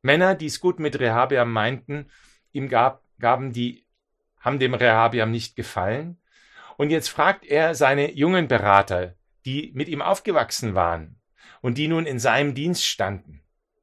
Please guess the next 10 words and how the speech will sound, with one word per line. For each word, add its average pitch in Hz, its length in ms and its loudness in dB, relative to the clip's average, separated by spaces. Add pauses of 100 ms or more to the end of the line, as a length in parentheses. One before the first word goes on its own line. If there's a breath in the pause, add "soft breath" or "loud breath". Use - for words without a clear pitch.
(880)
Das 123 160 -4
waren 175 140 4
also 160 180 0
Leute, 151 320 6
die 151 120 0
auf 143 80 -4
seiner 147 240 2
Gehaltsliste 135 760 -2
waren. 80 320 -20 (1300 loud breath)
Und 156 260 2